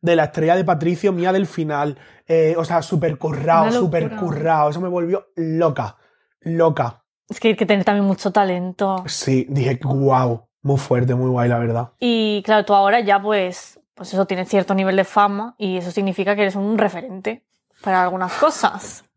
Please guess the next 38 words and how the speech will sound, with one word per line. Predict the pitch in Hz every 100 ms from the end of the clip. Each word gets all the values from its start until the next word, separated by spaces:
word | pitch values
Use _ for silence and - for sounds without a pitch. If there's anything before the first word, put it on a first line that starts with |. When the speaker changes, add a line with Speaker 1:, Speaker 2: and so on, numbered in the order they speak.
| _ - -
Speaker 2:
Ya | 254
sé | 359
que | 269 311
es | 294
como | 339 302 240
complicado | 247 226 220 220 190
Speaker 1:
Sí, | 247 - 185
¿has | 165
Speaker 2:
de | 247
Speaker 1:
visto? | 190
Speaker 2:
gestionar, | 247 240 233 226 214 196 -
Speaker 1:
Ya. | 165 160 156 135 123
Speaker 2:
pero, | - 285 294 311 349 - _
a | 220
ver, | 208
al | 202
final | 202 196
hay |
cosas | 196 208 190
muy | 190 190
guays | 185 196 202 202 208
y |
es | 185
que | - 196
todo | 190
lo | 190
que | 196
puedas | 185 - 196 196
llegar | 190 190
a |
decir | 190 185 - 208 208
tiene | 202 190
una | 190
re-, | 202
Speaker 1:
Mm. | 202
Speaker 2:
una | 208
repercusión. | 190 196 185 185 - 175 -
Co-, | 196